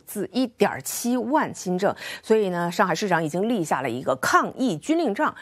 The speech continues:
这的确是一场很难打、很难打的战争。呃，传啊，四月十五号呢，香-，呃，上海要做到是社会面清零，这是一个底线。如果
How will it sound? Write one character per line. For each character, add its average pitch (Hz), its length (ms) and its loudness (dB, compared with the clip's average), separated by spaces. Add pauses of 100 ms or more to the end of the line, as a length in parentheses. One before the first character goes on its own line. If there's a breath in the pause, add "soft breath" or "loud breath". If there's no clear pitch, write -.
这 170 100 4
的 165 160 2
确 190 160 0
是 175 100 -2
一 175 120 -2
场 151 180 -8
很 147 300 -6
难 190 320 -2
打、 185 120 -6 (200 loud breath)
很 175 280 2
难 175 220 4
打 - 180 0
的 151 80 -2
战 165 200 0
争。 180 120 2 (300 loud breath)
呃， 233 160 4
传 165 460 2
啊， 240 120 2
四 359 280 -2
月 208 200 2
十 - 320 -4
五 214 140 0
号 180 160 2
呢， 156 140 -2
香-， 196 280 0
呃， 170 140 4
上 247 160 4
海 196 100 0
要 160 80 4
做 196 200 2
到 196 160 4
是 - 200 -4 (200 loud breath)
社 427 360 4
会 185 200 2
面 147 280 -6 (160)
清 320 200 0
零， 247 240 2 (100)
这 240 160 4
是 185 180 -2
一 156 140 -2
个 180 180 0 (300 loud breath)
底 254 140 2
线。 254 200 0 (100)
如 277 280 2
果 170 320 2